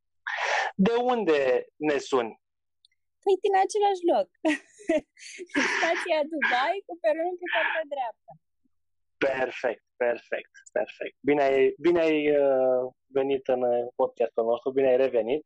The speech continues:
Speaker 1: Ultimul episod l-am făcut doar cu Andrei.
Speaker 2: Da.
Speaker 1: Se, se pare că acest episod îl fac doar cu tine.
Speaker 2: Așa
Speaker 1: Dar
Speaker 2: e,
Speaker 1: eu mă
Speaker 2: Adrian
Speaker 1: buc-
Speaker 2: este numitorul comun întotdeauna. El, el e
Speaker 1: Da,
Speaker 2: aici
Speaker 1: da,
Speaker 2: prezent.
Speaker 1: da.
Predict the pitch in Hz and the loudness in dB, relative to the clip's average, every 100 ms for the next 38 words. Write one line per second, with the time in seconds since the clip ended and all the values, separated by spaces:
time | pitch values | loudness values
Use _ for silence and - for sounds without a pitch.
0 | _ _ _ 127 127 - 127 123 120 120 | _ _ _ -2 -2 -2 0 0 0 -2
1 | 120 127 123 117 120 - 127 123 120 120 | -4 -4 -2 -4 -6 -8 -2 -2 -2 -2
2 | 110 110 123 196 - _ _ _ - 220 | -2 0 0 -2 -6 _ _ _ -12 -2
3 | 196 185 175 175 _ - - 160 - _ | -2 0 -4 -8 _ -6 -6 -6 -16 _
4 | - 170 - 165 160 151 143 151 143 139 | -10 -4 0 2 2 2 0 0 -4 -6
5 | - 123 135 127 - 123 110 107 101 - | -6 -6 -2 -2 0 -4 -4 -2 -2 -2
6 | _ - 131 180 220 _ _ _ _ _ | _ -6 0 0 0 _ _ _ _ _
7 | _ _ 202 185 196 190 190 196 196 220 | _ _ -2 0 0 2 2 0 0 -2
8 | 233 226 214 - 208 208 196 190 185 180 | -4 -8 -8 -6 -2 2 2 2 0 -4
9 | - 220 220 220 - 233 220 - 202 208 | -12 -6 -6 -4 0 0 0 -2 -2 -2
10 | 190 180 185 202 185 165 165 151 - _ | -4 -4 -2 0 0 -2 -4 -12 -18 _
11 | - 202 196 190 202 208 208 202 196 196 | -2 0 0 -2 -6 0 2 2 0 -2
12 | - - 208 196 190 196 190 180 | -6 -6 -2 -2 0 -2 -2 -8